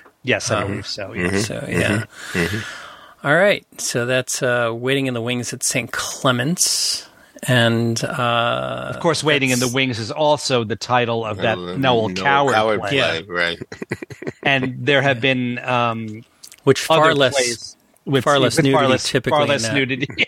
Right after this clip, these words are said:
Speaker 1: <laughs>
Speaker 2: <laughs> Typically in that play.
Speaker 1: Uh, this
Speaker 3: Yeah.
Speaker 1: one, uh, f-,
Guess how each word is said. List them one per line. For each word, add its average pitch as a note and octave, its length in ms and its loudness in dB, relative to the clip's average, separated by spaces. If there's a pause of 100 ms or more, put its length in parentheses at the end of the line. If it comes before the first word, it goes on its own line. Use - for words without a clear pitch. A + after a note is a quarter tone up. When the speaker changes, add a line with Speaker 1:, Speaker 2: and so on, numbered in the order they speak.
(120)
Speaker 1:
<laughs> - 280 -2
Speaker 2:
<laughs> - 260 -2
Typically A#2+ 480 0
in A2 120 -4
that A2+ 200 -6
play. - 180 -8 (340)
Speaker 1:
Uh, E3 140 4
this F#3 280 2
Speaker 3:
Yeah. F3+ 40 2
Speaker 1:
one, D#3 180 2
uh, C#3+ 140 4
f-, - 160 -4